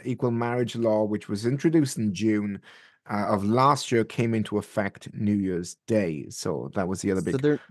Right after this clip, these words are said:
Speaker 2: they're now the
Speaker 1: highlight.
Speaker 2: first former Soviet bloc country.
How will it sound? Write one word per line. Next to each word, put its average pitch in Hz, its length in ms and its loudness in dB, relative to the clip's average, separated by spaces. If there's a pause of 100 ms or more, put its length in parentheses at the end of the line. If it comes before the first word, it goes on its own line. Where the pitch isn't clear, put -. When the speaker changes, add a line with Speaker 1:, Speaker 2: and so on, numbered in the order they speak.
Speaker 2:
they're 123 100 2
now 131 140 6
the 107 140 6
Speaker 1:
highlight. 95 220 2
Speaker 2:
first - 580 0 (120)
former 123 400 2
Soviet 110 540 0
bloc 98 400 -2
country. 85 580 -10